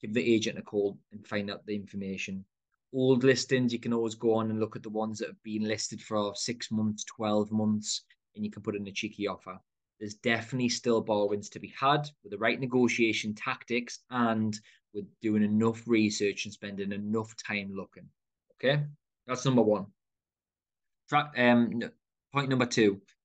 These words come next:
track your offers and revisit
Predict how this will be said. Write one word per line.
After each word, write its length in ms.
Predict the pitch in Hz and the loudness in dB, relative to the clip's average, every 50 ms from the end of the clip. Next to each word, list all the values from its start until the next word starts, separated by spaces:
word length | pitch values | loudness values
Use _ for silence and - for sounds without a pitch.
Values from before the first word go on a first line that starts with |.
| _ _ _ _ _ _ - - - | _ _ _ _ _ _ -18 -2 2
track 360 | 143 139 139 143 - - - - | 4 4 4 2 -2 -6 -10 -4
your 200 | - 120 120 120 - | -2 0 0 0 0
offers 600 | 120 120 120 - - 101 92 95 98 - - - _ _ _ _ _ - | -2 -2 -2 -2 -2 -4 -4 -4 -6 -10 -12 -12 _ _ _ _ _ -8
and 240 | 107 107 107 107 | -6 -4 -2 0
revisit 680 | 110 113 107 110 107 113 139 160 151 147 143 120 - - | 2 2 2 0 2 4 4 4 4 4 2 0 0 -4